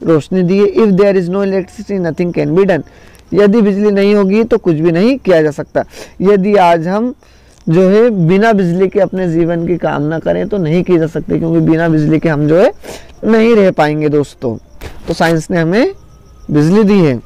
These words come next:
Wonder of science are very useful, विज्ञान के चमत्कार हमारे लिए बहुत उपयोगी हैं। यूजफुल यानी उपयोगी, वेरी यानी बहुत, आर यानी हैं।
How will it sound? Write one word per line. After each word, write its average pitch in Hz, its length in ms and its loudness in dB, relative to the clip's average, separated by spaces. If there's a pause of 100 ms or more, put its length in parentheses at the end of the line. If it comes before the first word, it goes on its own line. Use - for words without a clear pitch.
(2000)
Wonder 247 320 2
of 269 160 2
science 220 360 -2
are 214 160 4
very 185 380 0
useful, 170 340 -4
विज्ञान 175 500 0
के 196 100 -6
चमत्कार 175 520 -2
हमारे 160 340 0
लिए 160 220 2
बहुत 151 360 0
उपयोगी 151 500 0
हैं। 156 220 -4 (560)
यूजफुल 175 560 2
यानी 160 120 2
उपयोगी, 185 480 0
वेरी 160 340 4
यानी 151 140 0
बहुत, 147 400 2
आर 143 200 4
यानी 147 220 2
हैं। 151 360 -2